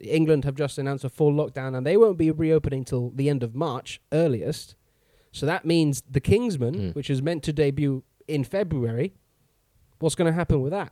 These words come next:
Speaker 1: We can't. Th-, uh, obviously, that's
Speaker 2: Yeah.
Speaker 1: that's Disney. That's, I'm not saying it's Warner Brothers, but what's gonna happen with that? How are we gonna see that film? So,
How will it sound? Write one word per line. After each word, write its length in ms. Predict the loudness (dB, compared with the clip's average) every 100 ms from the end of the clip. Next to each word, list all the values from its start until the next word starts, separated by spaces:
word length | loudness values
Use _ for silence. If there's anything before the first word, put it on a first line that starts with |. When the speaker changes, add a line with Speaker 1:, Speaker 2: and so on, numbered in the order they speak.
| _
Speaker 1:
We 160 | -6 -2
can't. 300 | -2 -4 -8 _ _ -16
Th-, 120 | -8
uh, 120 | -6 -4
obviously, 440 | -4 -2 0 2
that's 440 | 2 -2 -6 -12 -6
Speaker 2:
Yeah. 140 | -4 -2
Speaker 1:
that's 220 | -2 -2
Disney. 400 | 0 0 0 -2
That's, 340 | -4 -6 -10 -14 -8
I'm 80 | -4
not 200 | -6 -6
saying 260 | -8 -6
it's 180 | -8 -4
Warner 180 | -2 0
Brothers, 220 | -2 -4
but 160 | -4 -6 _ _ _ _ _ _ _
what's 320 | 0 2 2
gonna 180 | 0 -2
happen 300 | -2 0 0
with 100 | 0
that? 200 | -2 -2
How 160 | 0 0
are 60 |
we 160 | 0 0
gonna 160 | -2
see 160 | -2 -4
that 180 | -4 -6
film? 300 | -8 -8 -10
So, 380 | -6 -4 -4